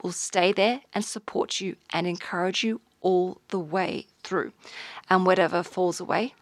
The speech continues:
isn't perhaps meant to be there for you long term. So as we wrap up this episode, talking about how to navigate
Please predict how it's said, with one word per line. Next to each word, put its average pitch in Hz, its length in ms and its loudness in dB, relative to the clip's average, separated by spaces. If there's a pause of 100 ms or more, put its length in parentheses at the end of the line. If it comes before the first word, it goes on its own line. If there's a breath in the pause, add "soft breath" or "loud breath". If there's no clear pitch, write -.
(260)
isn't 202 300 0
perhaps - 480 -4 (100)
meant 185 280 -6
to - 100 -12
be 196 160 -2
there - 380 -6
for - 160 -14
you 180 340 -4 (160)
long 208 200 -6
term. - 360 -12 (720)
So 220 260 6
as 262 220 8
we 349 140 6
wrap 202 280 8
up 190 200 8
this 240 240 2
episode, - 520 -8 (320)
talking 233 380 6
about 214 240 10
how 185 220 8
to 269 100 6
navigate 202 640 6